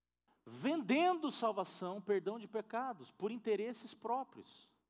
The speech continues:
escusos, nojentos. E um homem de Deus levantou a mão e falou: "Para tudo!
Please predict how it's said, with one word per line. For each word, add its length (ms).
escusos, 1000
nojentos. 960
E 100
um 120
homem 300
de 100
Deus 340
levantou 420
a 100
mão 140
e 60
falou: 200
"Para 340
tudo! 540